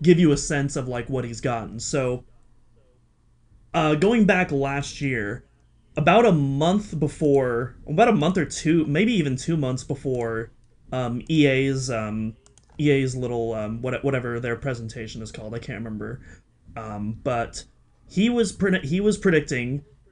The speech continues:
that there was going to be a Dead Space reboot, not a sequel. And this is very important because, um, Dead Space fans, as you would know,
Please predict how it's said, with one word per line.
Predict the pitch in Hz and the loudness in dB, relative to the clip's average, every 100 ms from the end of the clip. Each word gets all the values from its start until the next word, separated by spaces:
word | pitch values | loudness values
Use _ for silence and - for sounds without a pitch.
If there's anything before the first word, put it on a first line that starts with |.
| _ _ | _ _
that | 131 135 123 123 131 | -2 0 0 0 2
there | 143 | 2
was | 160 143 | 4 2
going | 151 | 2
to | 151 | 2
be | 139 143 | 2 2
a | 139 135 | 2 -2
Dead | 117 151 151 | 0 2 2
Space | - 156 139 127 | 0 0 0 -2
reboot, | 127 131 127 110 87 | -4 -2 -2 -6 -6
not | 127 139 214 | -2 2 4
a | 269 | 4
sequel. | - - 285 285 180 117 117 - _ - | 2 0 0 0 -2 -2 -4 -8 _ -6
And | - 175 | 4 6
this | 226 | 6
is | 233 | 4
very | 175 190 202 | 2 2 2
important | 170 151 190 175 | 2 0 0 0
because, | 131 131 147 131 123 | -2 0 0 0 -4
um, | 127 117 110 107 110 - _ - - | -6 -6 -6 -6 -8 -12 _ -20 -10
Dead | - 196 190 | 4 4 4
Space | 202 160 151 | 0 0 0
fans, | 156 127 127 | -2 -2 -2
as | 127 127 | -4 0
you | 147 | 0
would | 123 | 0
know, | 127 156 120 117 | -2 -2 -2 -4